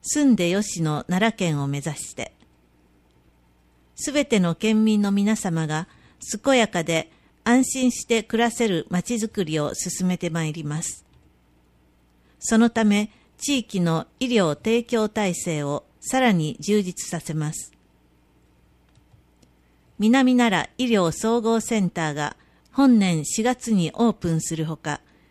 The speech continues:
県立医科大学附属病院、医病棟、県総合医療センターが順次完成する運びとなっています。健康や福祉の分野では、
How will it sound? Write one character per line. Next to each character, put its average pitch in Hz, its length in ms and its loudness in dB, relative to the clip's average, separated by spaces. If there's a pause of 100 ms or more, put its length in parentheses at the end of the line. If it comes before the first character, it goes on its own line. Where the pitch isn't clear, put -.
(160)
県 254 240 4
立 226 420 0
医 202 80 -6
科 247 160 0
大 226 240 2
学 160 420 -4
附 190 120 -4
属 226 320 -2
病 185 300 2
院、 143 220 -4 (200)
医 233 280 0
病 175 200 2
棟、 - 280 -10 (920)
県 233 340 4
総 247 360 2
合 214 260 2
医 - 140 -4
療 240 220 2
セ 233 200 -2
ン 196 100 2
タ 160 200 -2
ー 143 60 -6
が 151 200 -4 (300)
順 220 280 4
次 - 280 -8
完 214 240 2
成 208 240 -2
す 202 180 -6
る 185 180 -2
運 196 240 -4
び 185 120 -4
と 185 120 -4
な 180 140 -2
っ 185 40 -10
て - 160 -8
い 139 80 -6
ま 143 180 -8
す。 - 200 -14 (2500)
健 262 300 0
康 247 220 4
や 226 240 2
福 233 240 -2
祉 269 160 -4
の 262 140 2
分 240 240 2
野 180 140 2
で 165 100 0
は、 160 240 -2